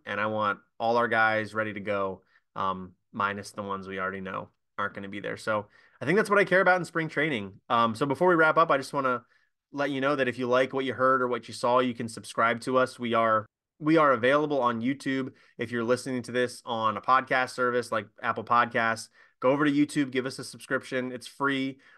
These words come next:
We're, as I record this, we're at a hundred and sixty-five subscribers on YouTube. I'd love to get to two hundred by opening day. We've got a little over a month to do that. And at the pace we've been on right now, I think we can do it. So please,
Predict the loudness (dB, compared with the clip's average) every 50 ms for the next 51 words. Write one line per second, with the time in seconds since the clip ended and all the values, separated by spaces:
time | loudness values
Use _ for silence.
0 | _ _ 0 2 4 6 6 6 4 4 4 4 4 2 0 0 0 0 0 0
1 | -2 -2 0 2 2 2 2 0 -2 -2 -2 -2 -4 -8 -10 -12 -10 -8 -6 -2
2 | 0 2 2 2 0 -2 -8 -12 -8 -2 0 0 2 2 0 -2 -4 -4 -4 -4
3 | -6 -6 -6 -6 -4 -2 -2 -2 -2 -2 0 2 4 4 4 4 2 -2 -8 -4
4 | -4 -4 -4 -6 -12 -12 -10 -10 -8 -6 -2 -2 -2 -2 0 0 2 2 2 0
5 | -2 -4 -6 -4 -2 -2 0 0 -2 -2 -2 -2 -4 -2 -2 -2 -4 -4 -2 -2
6 | -2 -2 -2 -2 -2 0 -2 -2 -4 -8 -12 -10 -8 -6 -4 -2 0 0 -2 -4
7 | -6 _ _ _ _ _ _ -8 -6 -6 -4 -6 -6 -4 -2 -2 -2 -2 -2 -4
8 | -2 0 2 2 2 2 2 0 -2 -2 -2 -2 -2 -2 -2 -4 -4 -6 -4 -4
9 | -4 -4 -6 -6 -6 -4 -2 -2 -2 -4 -4 -6 -8 -6 -4 -4 -4 -4 -4 -6
10 | -10